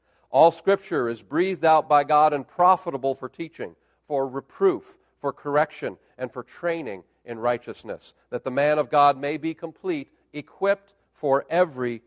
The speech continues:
good work." Now, here's Paul writing about the Scriptures, and Paul knew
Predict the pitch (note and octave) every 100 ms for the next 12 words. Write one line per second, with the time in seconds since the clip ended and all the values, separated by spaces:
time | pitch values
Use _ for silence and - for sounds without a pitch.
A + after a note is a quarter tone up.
0 | _ _ A#2 C3+ B2 G#2+ B2+ F2+ - _
1 | _ _ _ _ _ C3 B2+ F#3 - -
2 | A3+ A3+ F#3+ E3+ E3 D#3 C#3 C#3+ C3+ C#3
3 | - D3+ - D#3+ F#3 D3 C3+ - G3+ G#3
4 | F3 E3+ F3